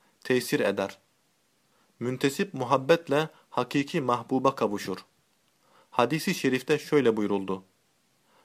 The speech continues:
"Men ehabbe en yecide ta'mel imani felyuhibbel mer'e la yuhibbuhu illa lillahi." Kim imanın tadını bulmayı severse,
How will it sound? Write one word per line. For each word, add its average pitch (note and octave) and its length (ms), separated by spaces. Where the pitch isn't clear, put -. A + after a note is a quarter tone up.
"Men B2+ 180
ehabbe D3 460
en C3 280
yecide C#3 440
ta'mel B2+ 480
imani B2+ 520
felyuhibbel C3 760
mer'e D3 500
la B2 140
yuhibbuhu C#3+ 640
illa C#3+ 340
lillahi." G#2+ 680
Kim F#3 300
imanın C#3 520
tadını B2+ 500
bulmayı B2+ 340
severse, C3+ 600